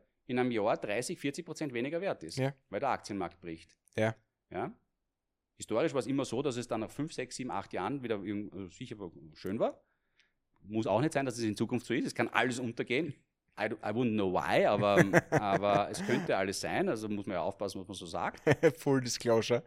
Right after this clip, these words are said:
Speaker 1: Aber die, aber es ist genau das Gleiche, ja. Also ich muss für mich die Entscheidung treffen, wann brauche ich mein Geld?
Speaker 2: Mhm.
Speaker 1: Und was ganz schlecht ist, ist, wenn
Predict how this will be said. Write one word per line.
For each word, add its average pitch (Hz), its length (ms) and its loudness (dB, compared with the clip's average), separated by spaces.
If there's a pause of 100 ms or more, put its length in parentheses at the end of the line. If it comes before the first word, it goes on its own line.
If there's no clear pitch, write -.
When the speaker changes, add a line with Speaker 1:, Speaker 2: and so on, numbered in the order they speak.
(260)
Speaker 1:
Aber 120 280 4
die, 113 440 -2 (320)
aber 123 180 0
es 117 80 -2
ist - 60 -20
genau 127 200 4
das 175 100 -4
Gleiche, 165 320 0
ja. 131 180 4
Also 113 380 -6 (140)
ich 123 160 -10
muss 143 200 -4
für 131 120 -8
mich 185 160 -6
die 196 60 -8
Entscheidung 139 280 -2
treffen, 123 440 -4
wann 117 200 0
brauche 127 220 2
ich 135 80 -6
mein 113 160 -2
Geld? 107 340 -6 (440)
Speaker 2:
Mhm. 123 280 -4 (460)
Speaker 1:
Und 117 100 -8
was 127 140 -6
ganz - 280 0
schlecht 143 320 0
ist, 131 120 -6
ist, 151 340 -6
wenn 123 220 -6